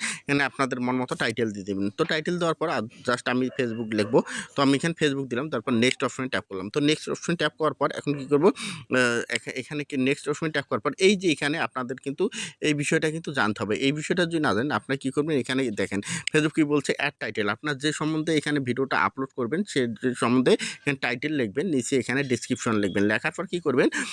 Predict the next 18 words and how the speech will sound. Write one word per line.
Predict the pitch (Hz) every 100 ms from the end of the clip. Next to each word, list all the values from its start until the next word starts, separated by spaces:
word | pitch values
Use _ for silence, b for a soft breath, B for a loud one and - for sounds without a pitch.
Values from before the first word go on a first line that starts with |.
| 170 B -
আপনাদের | - - 160 165
এখান | 147 170
থেকে | 151 170
দেখতে | 147 -
পাচ্ছেন | 135 - 151 -
অনেকেই | 139 - 147
বলেন | 147 151
না | 170 117
যে, | 123
"ভাই, | 104 135
আমার | 127 123
এখান | 120 135 131
থেকে | 139 180 349 262 B -
কীভাবে | 160 196 180
একটা | 131 156
ভিডিও | 147 147 175
তিন | 180 170
চার | 151